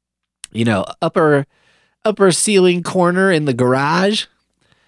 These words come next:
that seems like an acceptable place for spiders to just be. And I'd be like, "You know, as long as you stay up there,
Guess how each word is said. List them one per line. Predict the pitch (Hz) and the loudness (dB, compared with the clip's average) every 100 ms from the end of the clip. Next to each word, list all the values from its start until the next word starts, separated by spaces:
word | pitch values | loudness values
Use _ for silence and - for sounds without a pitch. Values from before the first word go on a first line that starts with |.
| _ | _
that | - 226 | -4 -2
seems | 233 233 214 | 0 -2 0
like | 196 190 | 2 2
an | 180 | 0
acceptable | 165 - - 120 147 127 117 | -2 -2 -2 -2 -2 -2 -2
place | 123 117 - | 0 0 -2
for | 107 | -4
spiders | 95 - 104 95 95 - | -6 -4 -4 -2 -6 -8
to | - | -10
just | 92 92 101 | -12 -12 -10
be. | 92 76 82 - _ _ _ _ | -10 -10 -12 -16 _ _ _ _
And | 101 101 | -6 -4
I'd | 98 98 | -4 -2
be | 98 | -2
like, | 98 95 - | -2 -4 -2
"You | 170 | 0
know, | 202 196 | 2 2
as | 160 170 | 0 -2
long | 330 | -4
as | 349 | -4
you | 240 | -4
stay | 151 - 143 | -4 0 0
up | 190 - | 0 -4
there, | 78 76 87 | -8 -6 -10